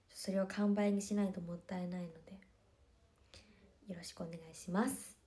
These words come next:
<laughs> よろしくお願いします。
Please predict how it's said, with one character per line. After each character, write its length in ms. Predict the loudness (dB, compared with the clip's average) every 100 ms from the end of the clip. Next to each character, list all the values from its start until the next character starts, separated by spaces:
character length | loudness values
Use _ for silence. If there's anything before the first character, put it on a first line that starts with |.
| _ _ _ _ _ _ _ _ -20 -20 -20 _ _ -20 -12 2
<laughs> 20 |
よ 80 | 4 2 -2 _ _ _ -20 -18 -16 -16 -20 -20 -16 -8
ろ 80 | -6
し 120 | -2
く 120 | 0
お 20 | 0
願 180 | 0
い 80 | -8
し 140 | -10 -6
ま 180 | -6
す。 160 | -6